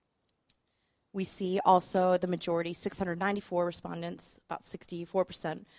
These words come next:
were secondary to autoimmunity, usually Hashimoto's or Graves'. Uh, five hundred forty-four respondents, about fifty percent,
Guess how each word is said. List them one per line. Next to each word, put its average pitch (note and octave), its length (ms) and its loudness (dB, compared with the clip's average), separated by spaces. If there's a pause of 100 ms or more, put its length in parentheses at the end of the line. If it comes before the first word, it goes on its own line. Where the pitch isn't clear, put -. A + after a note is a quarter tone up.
(140)
were F3+ 80 -10
secondary E3+ 380 -4
to E3+ 60 -4
autoimmunity, E3 760 -2
usually F3 300 -6
Hashimoto's E3 580 -6
or G3+ 60 -8
Graves'. D#3+ 460 -10 (580)
Uh, F3+ 100 8
five F#3+ 200 6
hundred G3+ 220 4
forty-four G3 440 0
respondents, F#3 520 -2
about - 180 -2
fifty A3+ 300 -2
percent, F3+ 420 -6